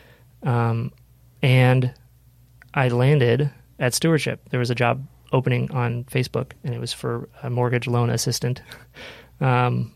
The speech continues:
a, a home loan advisor assistant. Um, and I just applied for that. I was like, "It's not, not a field I know anything about, but, uh, I've worked with Stewardship briefly in the past, and I like them, so I'm just gonna apply."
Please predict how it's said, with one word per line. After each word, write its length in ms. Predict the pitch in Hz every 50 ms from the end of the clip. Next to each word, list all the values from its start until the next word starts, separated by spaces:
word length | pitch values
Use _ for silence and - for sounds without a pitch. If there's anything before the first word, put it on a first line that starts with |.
| - -
a, 320 | 139 127 - - 131 123
a 40 | 120
home 240 | 117 135 139 135 131
loan 220 | 127 127 123 120
advisor 440 | - - 120 127 123 127 123 127 -
assistant. 520 | - 113 - 127 113 - - 127 - - - - - - - -
Um, 460 | 151 120 117 117 117 - - - 135 - _ _ _ _ - -
and 480 | 131 123 120 120 120 120 120 120 123 135 - _ _ -
I 60 | 135
just 160 | 127 135 -
applied 280 | 139 - - 123 123 123
for 80 | - 117
that. 160 | 113 - -
I 40 | 123
was 80 | 117
like, 140 | 120 113 - - _ _ _ _ _ _ -
"It's 100 | - -
not, 140 | 139 - - - _ -
not 160 | - 135 131 123
a 20 |
field 220 | - 151 143 139
I 60 | 127 123
know 100 | 123 123
anything 220 | 127 120 120 113
about, 300 | 113 127 127 127 127 -
but, 160 | - 123 120 - - - - - - - - - - - _ -
uh, 240 | - 120 120 117 - -
I've 120 | 117 123
worked 220 | 131 131 120 -
with 100 | 131 113
Stewardship 420 | - - 170 170 151 - - 113 -
briefly 320 | - 120 110 - 120 117
in 80 | 120 123
the 60 | 120
past, 380 | - - 135 127 123 - - -
and 260 | - 123 117 117 117 -
I 100 | - -
like 260 | 120 120 127 - - -
them, 300 | - 113 117 120 123 -
so 280 | - - 139 117 110 -
I'm 140 | - 123 123
just 160 | 123 123 -
gonna 160 | - 127 - -
apply." 380 | - - 131 131 117 - -